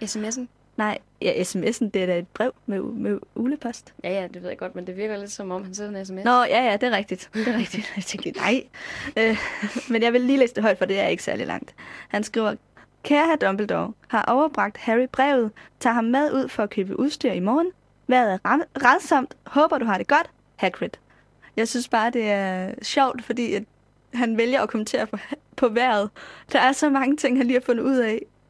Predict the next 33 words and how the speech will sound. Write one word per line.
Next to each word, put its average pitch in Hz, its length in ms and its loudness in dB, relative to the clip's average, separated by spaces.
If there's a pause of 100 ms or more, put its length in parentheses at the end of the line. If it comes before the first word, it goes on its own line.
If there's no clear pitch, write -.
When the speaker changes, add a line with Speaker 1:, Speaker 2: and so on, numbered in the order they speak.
Speaker 2:
øh, 196 460 0
at 214 140 -2
der 208 60 2
er 196 40 0
gået 208 320 0
galt 247 360 0
med 220 160 -2
den 233 160 2
her 233 100 2
opdragelse 220 560 -2
af 202 60 -2
Harry, 226 380 0
og 196 140 0
at 202 100 -6
han 208 180 0
ikke 247 200 0
ved 226 200 2
noget 247 220 2
som 226 100 0
helst 220 220 -2
om 202 80 0
hans 196 320 -4 (300)
ophav, 214 640 2
og, 180 420 -4 (440)
øh, 220 100 -2
bliver 208 180 -2
behandlet 214 420 0
dårligt, 208 340 0
og - 100 4
alle 294 140 4
de 294 40 0
her 233 120 2
ting. 214 260 -4